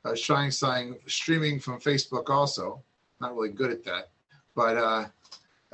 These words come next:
okay. So let's sing the song. Fourth chapter in Hallel, Psalm one fifteen.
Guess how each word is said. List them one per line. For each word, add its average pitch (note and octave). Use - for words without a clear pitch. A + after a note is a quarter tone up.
okay. C#3
So -
let's E3
sing D#3
the C#3
song. F3
Fourth F3
chapter D#3
in B2
Hallel, D3+
Psalm D#3+
one D3
fifteen. C3+